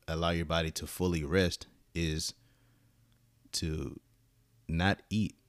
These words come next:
at least an hour before you go to bed. So for me, around between eight thirty, nine o'clock, I stop eating. I don't snack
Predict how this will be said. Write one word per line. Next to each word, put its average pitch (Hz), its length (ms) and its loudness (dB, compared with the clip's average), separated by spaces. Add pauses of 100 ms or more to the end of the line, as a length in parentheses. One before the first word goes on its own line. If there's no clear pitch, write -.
(200)
at 76 140 0
least 101 280 4
an 82 120 2
hour 87 220 4
before 80 300 -4
you 80 100 -2
go 80 100 -2
to 76 80 -6
bed. 78 320 -2 (720)
So 87 200 2
for - 180 -4
me, 113 380 2 (1000)
around 92 560 4 (440)
between 98 440 4
eight 107 220 4
thirty, 110 240 6
nine 101 220 6
o'clock, 110 420 4 (1120)
I 90 80 2
stop 87 360 0
eating. 85 300 -4 (840)
I 90 80 4
don't - 180 0
snack 92 440 0